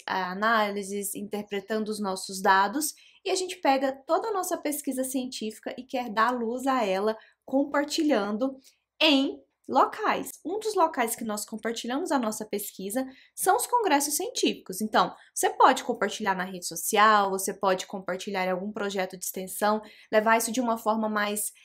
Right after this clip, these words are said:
é, numa lin-, numa linguagem que as pessoas consigam compreender os seus achados.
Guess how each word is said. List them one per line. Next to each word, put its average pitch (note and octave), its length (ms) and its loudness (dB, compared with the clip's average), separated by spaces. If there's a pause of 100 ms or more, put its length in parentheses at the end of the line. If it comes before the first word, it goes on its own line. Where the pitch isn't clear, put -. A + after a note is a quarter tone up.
(160)
é, F#3+ 420 2
numa G#3+ 200 0
lin-, G#3+ 280 -4
numa G#3+ 140 -2
linguagem G3+ 440 0
que - 40 -10
as G3+ 120 -10
pessoas G3+ 280 -10
consigam B3 400 -4
compreender A3 480 -4
os G3 120 -6
seus F#3+ 180 -4
achados. F#3 640 -4